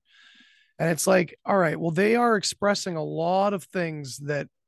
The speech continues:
that are directly involved with, like, aspects of consciousness and, like, decision making throughout life. And, like,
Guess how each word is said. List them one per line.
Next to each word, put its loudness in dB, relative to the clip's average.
that -2
are 0
directly 2
involved 2
with, -6
like, -4
aspects -2
of -14
consciousness -4
and, -6
like, -4
decision 4
making -2
throughout -2
life. -2
And, -6
like, -2